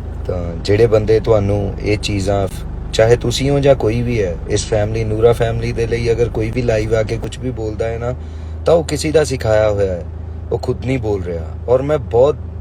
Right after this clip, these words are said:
ਦੇਰ ਤੋਂ ਸਮਝਾ ਰਿਹਾ ਸੀ ਤੁਹਾਨੂੰ ਕਿ ਜੋਤੀ ਜੀ, ਬਹੁਤ ਬੰਦੇ ਮਗਰ ਲੱਗੇ ਹੋਏ ਨੇ ਵੀ ਨਾ ਕਰੋ, ਨਾ ਕਰੋ, ਏਦਾਂ ਨਾ ਕਰੋ, ਪਰ ਤੁਸੀਂ ਨਹੀਂ ਮੰਨੇ।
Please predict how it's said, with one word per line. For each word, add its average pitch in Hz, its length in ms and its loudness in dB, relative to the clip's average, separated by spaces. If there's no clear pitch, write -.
ਦੇਰ 135 240 6
ਤੋਂ 175 140 -2
ਸਮਝਾ 139 440 0
ਰਿਹਾ 107 180 -2
ਸੀ 117 120 -6
ਤੁਹਾਨੂੰ 104 380 -6
ਕਿ 120 120 -6
ਜੋਤੀ 135 400 -4
ਜੀ, 160 300 -2
ਬਹੁਤ 117 300 4
ਬੰਦੇ 113 360 0
ਮਗਰ 117 260 0
ਲੱਗੇ 101 280 -4
ਹੋਏ 95 240 -4
ਨੇ 95 160 -6
ਵੀ 113 100 -2
ਨਾ 107 200 0
ਕਰੋ, 107 300 -2
ਨਾ 101 220 -4
ਕਰੋ, 107 280 -2
ਏਦਾਂ 101 260 -2
ਨਾ 90 240 -4
ਕਰੋ, 82 220 -8
ਪਰ 95 80 -8
ਤੁਸੀਂ 110 300 -6
ਨਹੀਂ 95 200 -4
ਮੰਨੇ। 85 300 -4